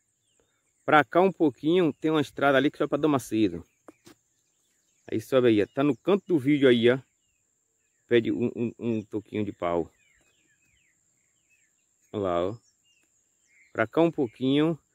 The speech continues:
é Dom Macedo, a, a estrada que sobe. Aí em cima do vídeo aí, ó, no topo em cima, aí a estrada que sobe pra Dom Macedo Costa.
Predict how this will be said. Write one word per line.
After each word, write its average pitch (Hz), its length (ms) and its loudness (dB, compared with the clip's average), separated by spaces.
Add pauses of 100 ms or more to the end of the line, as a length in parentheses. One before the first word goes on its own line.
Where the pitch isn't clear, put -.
(380)
é 127 340 4 (300)
Dom 123 120 -2
Macedo, 104 640 -4 (240)
a, 98 340 -4
a 107 100 0
estrada 113 360 -2
que - 140 -20
sobe. 87 400 -4 (380)
Aí 107 120 0
em 113 100 4
cima 196 380 2
do 175 120 6
vídeo 127 280 2
aí, 107 180 4
ó, 98 60 0
no 127 140 -4 (140)
topo 190 300 6
em 160 60 -2
cima, 120 520 -6 (920)
aí 117 100 0
a 135 60 6
estrada 143 420 0
que - 80 -8
sobe 135 140 0
pra 147 80 -4
Dom 147 100 -2
Macedo 139 320 -4
Costa. - 500 -6